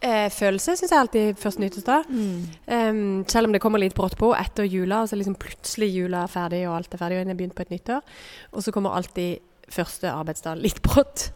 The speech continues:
Speaker 1: også. Ehm, men, eh, det er mye jeg gleder meg til, altså. Jeg gleder meg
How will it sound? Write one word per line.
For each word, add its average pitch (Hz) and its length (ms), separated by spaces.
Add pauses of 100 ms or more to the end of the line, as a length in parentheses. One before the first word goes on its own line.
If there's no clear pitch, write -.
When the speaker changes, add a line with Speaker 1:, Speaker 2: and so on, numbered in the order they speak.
(100)
Speaker 1:
også. 285 320 (640)
Ehm, 208 680 (320)
men, 262 320
eh, 233 420 (460)
det 220 260
er 220 80
mye 202 400
jeg 339 80
gleder 320 220
meg 233 100
til, 208 80
altså. 185 300 (800)
Jeg 240 160
gleder 226 280
meg 208 460